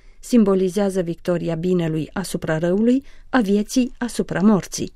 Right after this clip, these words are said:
Cu ocazia acestei sărbători, familiile se reunesc într-o atmosferă de sărbătoare, iar credincioșii aprind lumânări și lămpi ca simbol al convingerii că lumina este mai puternică decât întunericul.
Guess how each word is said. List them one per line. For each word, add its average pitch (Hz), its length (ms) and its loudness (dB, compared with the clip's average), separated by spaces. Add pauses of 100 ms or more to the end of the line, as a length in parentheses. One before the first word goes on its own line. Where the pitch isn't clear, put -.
(160)
Cu - 100 0
ocazia 311 380 2
acestei 233 360 0
sărbători, 180 680 0
familiile 254 720 4
se 208 160 0
reunesc 180 520 0
într-o 185 240 2
atmosferă 175 560 0
de 165 120 -4
sărbătoare, 160 720 0 (200)
iar 277 220 4
credincioșii 285 680 2
aprind 269 380 6
lumânări 247 440 4
și - 180 -4
lămpi 208 380 0 (260)
ca 285 120 4
simbol 277 420 4
al 233 140 0
convingerii 214 680 2
că - 140 -4
lumina 214 520 4 (240)
este 233 300 2
mai 214 160 4
puternică 214 680 0
decât 170 320 -4
întunericul. 180 800 0